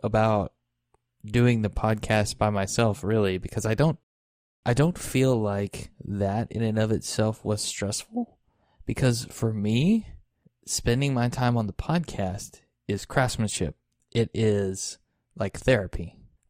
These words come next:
And so while there were some times where I just kinda wondered,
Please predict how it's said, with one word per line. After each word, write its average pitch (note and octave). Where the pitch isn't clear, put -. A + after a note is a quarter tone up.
And G#2+
so G#2
while G#2+
there G#2+
were A#2
some B2
times G#2
where G#2
I G#2
just G#2
kinda A2+
wondered, G#2+